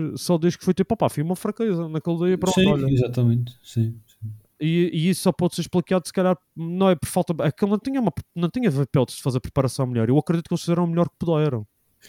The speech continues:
Speaker 2: Sim, tendo em conta o que aconteceu na volta à Itália e depois a pausa que ele teve,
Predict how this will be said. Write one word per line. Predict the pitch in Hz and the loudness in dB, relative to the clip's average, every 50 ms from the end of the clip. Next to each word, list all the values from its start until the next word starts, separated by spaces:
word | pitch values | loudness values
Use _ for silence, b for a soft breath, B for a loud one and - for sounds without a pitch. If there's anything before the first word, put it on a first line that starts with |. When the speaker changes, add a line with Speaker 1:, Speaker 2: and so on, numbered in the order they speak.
| b b b | b b b
Speaker 2:
Sim, | - - - 90 92 | -10 -8 -8 -6 -2
tendo | - 123 110 120 | 0 2 6 6
em | 117 | 6
conta | 117 - 117 104 - 120 | 6 6 2 4 4 2
o | 117 113 110 | 2 2 0
que | - - | 0 -2
aconteceu | 113 117 120 113 104 - 113 107 104 | 0 2 2 2 2 2 0 0 2
na | 110 110 | 2 2
volta | 107 107 107 104 107 110 110 107 113 113 107 | 2 2 0 0 0 0 0 0 0 -2 -2
à | 107 | -4
Itália | 107 - - 120 117 117 120 120 113 107 104 101 101 98 | -6 -4 -2 0 2 2 2 2 2 0 -2 -4 -4 -6
e | 95 | -8
depois | - _ - 107 98 98 107 | -10 _ -8 -8 -6 -4 -6
a | 101 | -6
pausa | 104 - 107 104 95 107 101 | -4 -4 -4 -2 -2 -2 -4
que | - 135 | -2 -4
ele | 143 139 | -4 -2
teve, | - 123 127 127 123 120 113 | 0 0 2 2 2 2 0